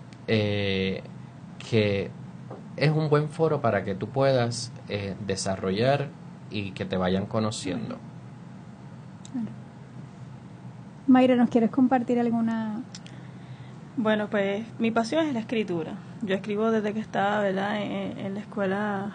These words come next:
Speaker 3: eh, intermedia. Eh, me di a conocer, pues, por mis poesías. Inicialmente escribía poesía y cuando estudié en la escuela intermedia superior, pues,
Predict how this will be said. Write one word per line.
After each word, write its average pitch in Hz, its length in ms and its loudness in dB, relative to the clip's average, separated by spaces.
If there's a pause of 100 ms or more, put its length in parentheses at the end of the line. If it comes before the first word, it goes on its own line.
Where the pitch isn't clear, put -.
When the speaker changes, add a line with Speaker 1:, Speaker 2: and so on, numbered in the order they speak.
(280)
Speaker 3:
eh, - 180 -8
intermedia. 208 720 0 (760)
Eh, 190 380 -6 (300)
me 202 120 -2
di 196 80 2
a 196 80 2
conocer, 214 380 0
pues, 226 180 -2
por 220 180 0
mis 208 120 0
poesías. 214 600 0
Inicialmente 196 580 -2
escribía 196 380 -2
poesía 208 540 -4 (640)
y 202 140 0
cuando 185 760 0
estudié 190 520 -2
en 180 80 -6
la 196 60 -4
escuela 202 380 -2
intermedia 202 440 -2
superior, 202 540 -2
pues, 247 200 -2